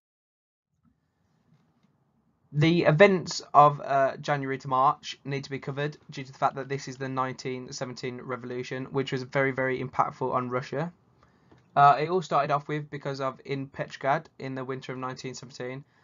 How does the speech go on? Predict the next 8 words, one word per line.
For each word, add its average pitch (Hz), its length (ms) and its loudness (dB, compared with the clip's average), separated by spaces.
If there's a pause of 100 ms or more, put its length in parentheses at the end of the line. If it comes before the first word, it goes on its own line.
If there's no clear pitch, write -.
(140)
starvation 143 720 -2
and 131 160 -4
desperation 127 840 -6
produced 131 420 -10
a 131 60 -8
workers', 127 480 -8 (220)
uh, 120 260 -4
revolution. 127 720 -6